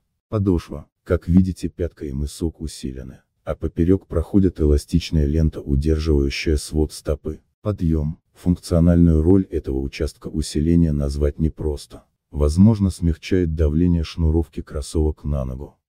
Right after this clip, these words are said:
Пятка поближе. Узкая резинка на манжете. Перейдём к примерке.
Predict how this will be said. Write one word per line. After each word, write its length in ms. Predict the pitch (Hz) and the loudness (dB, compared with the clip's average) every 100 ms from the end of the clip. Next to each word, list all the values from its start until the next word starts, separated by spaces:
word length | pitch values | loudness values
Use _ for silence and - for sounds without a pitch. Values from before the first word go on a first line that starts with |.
| _ | _
Пятка 340 | 95 101 - 87 | -4 -4 -4 -4
поближе. 640 | 87 71 76 67 65 67 _ _ _ | 0 0 -2 -4 -6 -10 _ _ _
Узкая 440 | 92 92 - 82 | 2 2 0 -2
резинка 500 | 73 76 85 82 80 | 0 2 2 2 2
на 160 | 76 69 | 2 2
манжете. 560 | 71 67 67 - - _ _ | 0 -2 -6 -8 -18 _ _
Перейдём 400 | 98 98 95 101 | 4 4 4 -2
к 100 | - | -2
примерке. 600 | 101 92 80 76 - - | -2 0 0 -4 -16 -20